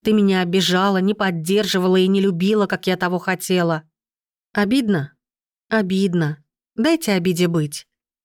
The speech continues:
Работа с психологом — это разговор. Вам не нужен разговор, вам нужно увидеть обиду. И страх, что мама вас не любила.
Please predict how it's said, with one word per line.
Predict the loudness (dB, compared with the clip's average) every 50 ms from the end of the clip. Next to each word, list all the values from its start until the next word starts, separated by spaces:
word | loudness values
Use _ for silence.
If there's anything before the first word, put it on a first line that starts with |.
| _ _ _ _
Работа | -2 -2 0 0 0 0 -2 -2
с | -4 -4
психологом — | -6 -4 -4 -2 0 0 2 2 2 2 0 0 0 0 0
это | 0 0 -2
разговор. | -2 -2 -2 0 0 0 0 0 -2 -6 -8 -8 -10 -14 _ _ _ _ _ _ _
Вам | -2 0 0 2 2 2 2
не | 2 2
нужен | 2 2 2 2 2 0 0
разговор, | 0 0 -2 0 0 0 0 0 -2 -2 -4 -4 -6 -12 _ _ _ _ _
вам | -2 0 0 2 2 2
нужно | 2 2 2 2 2 2 2
увидеть | 2 2 2 0 0 0 0 0 0
обиду. | 0 0 0 0 0 -2 -2 -2 -4 -6 -8 -8 _ _ _ _ _ _ _ _ _ _ _ _ _
И | -2 -2
страх, | -2 0 0 0 0 -2 -2
что | -4 -2 0 0 2
мама | 2 2 2 0 0
вас | 0 -2 -2 -2 0
не | 0 2
любила. | 2 0 0 0 0 0 0 0 -2 -4 -8